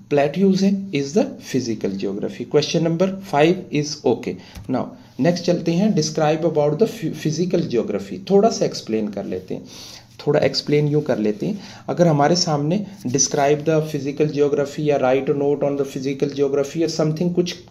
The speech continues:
कुछ भी, किसी किस्म का भी question आ जाता है, घबराने की ज़रूरत नहीं है। आपने करना है, the study of earth's land is called the physical geography। यानी जब हम ज़मीन की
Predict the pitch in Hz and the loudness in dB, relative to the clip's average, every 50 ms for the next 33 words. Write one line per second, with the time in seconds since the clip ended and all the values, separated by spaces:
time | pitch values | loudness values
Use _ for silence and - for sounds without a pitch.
0 | - - 214 208 - 185 175 175 175 196 190 - 202 202 170 151 - 151 147 127 | -2 0 0 0 2 2 2 2 2 0 0 0 0 -2 -2 -4 -4 -4 0 0
1 | 135 127 127 123 - 117 110 107 - 123 117 107 101 104 - 104 - - - - | 0 0 0 -2 0 0 -2 -2 -2 -6 -6 -6 -4 -6 -6 -8 -6 -8 -10 -10
2 | - - - - - - - - - - - 104 107 110 104 123 151 175 190 190 | -10 -14 -20 -20 -20 -20 -20 -20 -20 -20 -8 -2 -2 0 0 2 2 4 6 6
3 | 190 190 170 135 123 120 110 117 110 113 113 - - 107 95 95 107 143 - - | 4 4 2 0 0 0 0 0 -2 -2 -4 -4 -4 -4 -2 -2 -2 -2 -2 -4
4 | - - - - - - - - 127 120 - 135 135 131 - 143 131 156 233 - | -8 -14 -18 -18 -20 -20 -8 -4 -4 -4 -2 -2 -4 -2 0 -2 0 0 -2 -2
5 | - - - - - - 123 117 110 - 135 135 135 - - - 139 139 139 165 | -4 -10 -14 -16 -14 -12 -10 -10 -2 2 2 2 2 0 -2 -2 0 0 2 2
6 | 202 208 196 185 160 151 143 143 143 - - - - - - - - - - - | 2 2 2 2 2 2 2 2 0 -2 -6 -12 -16 -20 -20 -20 -20 -20 -2 2
7 | 131 156 202 214 214 - - - - - - 135 139 143 147 131 113 98 101 117 | 4 6 6 4 2 2 -2 -2 -2 -2 -2 -2 0 2 2 4 4 2 2 0
8 | 147 151 - - - - 120 120 - - - - 104 98 95 98 101 175 170 - | -2 -4 -6 -12 -6 -2 0 0 0 -2 -4 -2 -2 -2 0 0 -2 -4 -4 -4
9 | - 110 101 92 90 87 - 85 87 87 - 87 87 85 - - - - - - | -6 -6 -6 -4 -6 -6 -6 -6 -6 -6 -4 -4 -6 -4 -6 -10 -12 -12 -14 -18
10 | - - - - - - - 117 143 151 170 185 170 - 165 185 180 175 202 208 | -18 -18 -20 -20 -16 -10 -2 2 4 4 6 4 4 4 4 4 4 4 4 4
11 | 185 - - 131 123 123 131 147 180 208 208 214 208 202 - 143 127 120 123 143 | 4 4 4 4 4 4 4 4 6 8 8 8 6 4 2 -2 0 0 2 2
12 | 165 196 208 196 | 2 2 0 -2